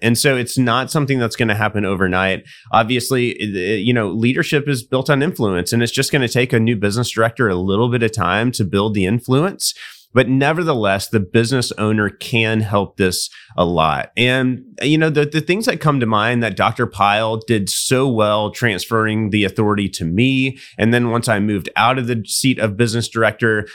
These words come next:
over at the Amelia Raleigh location and a mo-, a new business director came in, the things I saw Doctor Pyle do that were so effective were, one, he just thanked and praised that business director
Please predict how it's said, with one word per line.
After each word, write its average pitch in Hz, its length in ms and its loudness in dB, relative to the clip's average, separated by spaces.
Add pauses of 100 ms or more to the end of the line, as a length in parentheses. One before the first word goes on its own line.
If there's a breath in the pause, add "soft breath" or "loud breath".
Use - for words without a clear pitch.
(140)
over 113 220 2
at 107 120 0
the 113 100 2
Amelia 107 400 0
Raleigh 104 340 0
location 101 600 0
and 87 160 2
a 85 40 0
mo-, 107 400 0
a 113 60 2
new 120 300 2
business 120 320 -2
director 110 320 0
came 104 280 0
in, 104 440 0
the 113 100 2
things 143 300 0
I 180 80 2
saw 135 240 2
Doctor 113 260 0
Pyle 101 320 0
do 95 320 -2
that 87 160 0
were 92 100 -2
so 110 360 0
effective 85 760 -2 (360 loud breath)
were, 110 360 2 (220 loud breath)
one, 156 380 2
he - 240 -2
just 180 360 -2 (140)
thanked 131 440 2
and 123 200 2
praised 107 960 0 (160)
that 107 300 2
business 139 320 0
director 98 640 0